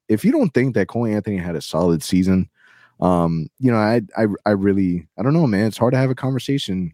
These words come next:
uh, if you don't think he, that he at least had a solid season. I'm not saying that he was Rookie of the Year worthy. Um, you know, he was, he was snubbed. In my opinion, he was still snubbed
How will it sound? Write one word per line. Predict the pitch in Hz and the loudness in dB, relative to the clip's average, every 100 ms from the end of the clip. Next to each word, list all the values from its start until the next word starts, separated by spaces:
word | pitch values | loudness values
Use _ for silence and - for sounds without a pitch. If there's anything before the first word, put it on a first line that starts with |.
| - | -6
uh, | 80 87 | 0 0
if | 80 80 98 - | 0 0 0 2
you | 107 | 0
don't | 120 107 | 2 0
think | 123 117 | 0 0
he, | 101 - | 0 0
that | 95 | -2
he | 95 110 92 | 0 2 2
at | 95 | 2
least | 110 107 | -2 -4
had | 98 | -4
a | 104 | -4
solid | - 101 | -2 -4
season. | 87 160 | -2 0
I'm | 80 | 0
not | 98 | 0
saying | 87 127 | 0 0
that | 110 90 - - - - - | 2 0 -2 -16 -20 -20 0
he | 117 | 2
was | 98 | 2
Rookie | 78 107 120 107 | 0 -2 0 0
of | 98 | 2
the | |
Year | 98 104 | 2 0
worthy. | 87 110 180 123 156 _ _ _ _ _ | 2 2 2 0 -2 _ _ _ _ _
Um, | 92 90 90 87 82 78 78 _ | -2 0 0 0 -2 -4 -8 _
you | 123 | 0
know, | 104 | 2
he | 98 101 | 2 2
was, | 104 90 - | 0 -2 -2
he | 101 | -2
was | 101 | -2
snubbed. | - 104 151 123 110 | -2 2 2 0 -2
In | 95 | -6
my | 95 | -2
opinion, | 175 143 101 104 | -2 -2 -6 -10
he | 104 | -12
was | 98 | -10
still | 127 110 | -8 -10
snubbed | - 98 135 117 104 | -8 -2 2 0 -2